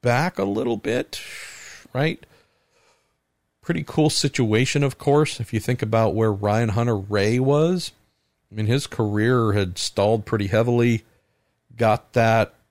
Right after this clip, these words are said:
kind of sort of lifeline thrown to him by the Vision Racing team,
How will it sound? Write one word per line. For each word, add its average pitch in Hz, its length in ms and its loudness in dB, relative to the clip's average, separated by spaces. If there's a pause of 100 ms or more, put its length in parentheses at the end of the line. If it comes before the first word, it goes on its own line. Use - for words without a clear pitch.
(680)
kind 120 400 -4
of 117 80 0
sort 120 180 2
of 107 80 2
lifeline 113 520 2
thrown 113 300 0
to 104 60 0
him 113 260 2
by 107 140 2
the 95 100 -2
Vision 98 320 -2
Racing 107 400 0
team, 104 480 -2